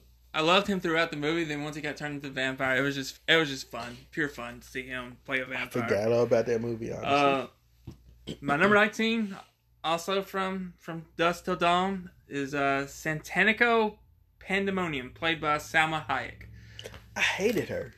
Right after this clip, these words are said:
Speaker 1: Really? I,
Speaker 2: I
Speaker 1: well
Speaker 2: hated her. Uh, I, I just hate Salma. I just can't do Salma Hayek. I don't like her. I don't know why, but as an actress,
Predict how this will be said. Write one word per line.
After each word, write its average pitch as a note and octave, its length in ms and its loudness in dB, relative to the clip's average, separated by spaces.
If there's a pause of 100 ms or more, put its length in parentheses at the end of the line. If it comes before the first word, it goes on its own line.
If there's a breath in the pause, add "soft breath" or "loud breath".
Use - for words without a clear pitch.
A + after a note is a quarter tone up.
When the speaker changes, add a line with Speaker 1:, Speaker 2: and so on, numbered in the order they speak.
Speaker 1:
Really? G#3+ 300 4
I, D3+ 180 2
Speaker 2:
I - 60 -4
Speaker 1:
well E3 120 0
Speaker 2:
hated D3+ 440 4
her. - 180 -14
Uh, C#3 120 4 (440 loud breath)
I, F4 200 4 (140)
I G#4+ 240 6
just E4+ 200 -2
hate E3+ 240 2
Salma. D#3+ 500 -2 (320 loud breath)
I A3 120 8
just B3 220 -4
can't F3 260 4
do D3 100 0
Salma D3+ 360 2
Hayek. D#3+ 360 2 (120)
I D#3+ 120 6
don't F#3 200 2
like F#3 220 8
her. A2 300 4 (520 soft breath)
I F3 120 10
don't A3 180 10
know G3+ 120 10
why, E3+ 520 10 (500)
but D3+ 200 2
as D#3 180 4
an C#3 180 -6
actress, C3 540 0